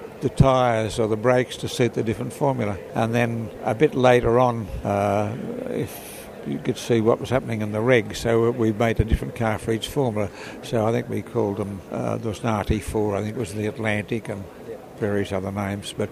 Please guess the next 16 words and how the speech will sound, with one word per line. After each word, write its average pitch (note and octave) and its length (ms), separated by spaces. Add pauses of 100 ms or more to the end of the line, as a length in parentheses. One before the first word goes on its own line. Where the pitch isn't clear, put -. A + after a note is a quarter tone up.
(200)
how C3 160
many? G#2+ 280 (240)
Yeah, - 160
just G3+ 280
read D#3+ 160
Mike B2+ 240
Lawrence's B2 400
book, F3 220
it's - 120
all E3 140
listed B2+ 320
in A#2 120
there. E3 260 (220)
How C#3+ 100
many D#3+ 160
cars? C#3 420